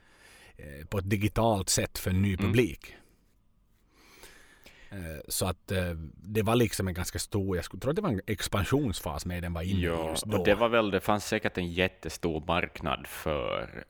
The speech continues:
Speaker 2: musik-D V D-er överhuvudtaget. Jag minns, jag köpte
Speaker 1: Mm.
Speaker 2: förbannat mycket, liksom, i, ehm,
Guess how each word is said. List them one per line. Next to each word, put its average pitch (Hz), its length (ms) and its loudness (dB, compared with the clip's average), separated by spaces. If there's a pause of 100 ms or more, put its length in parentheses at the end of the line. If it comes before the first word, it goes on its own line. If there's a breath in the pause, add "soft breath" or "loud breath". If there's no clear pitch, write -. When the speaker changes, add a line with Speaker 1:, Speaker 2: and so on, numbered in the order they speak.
(100)
Speaker 2:
musik-D 82 920 -2
V 76 200 -2
D-er 76 560 -2
överhuvudtaget. 82 960 -2 (240)
Jag 92 120 2
minns, 95 220 0
jag 92 140 2
köpte - 340 4
Speaker 1:
Mm. - 60 -10
Speaker 2:
förbannat 82 540 4
mycket, 69 300 -4
liksom, 85 280 0
i, - 120 -10 (440 loud breath)
ehm, 71 840 -2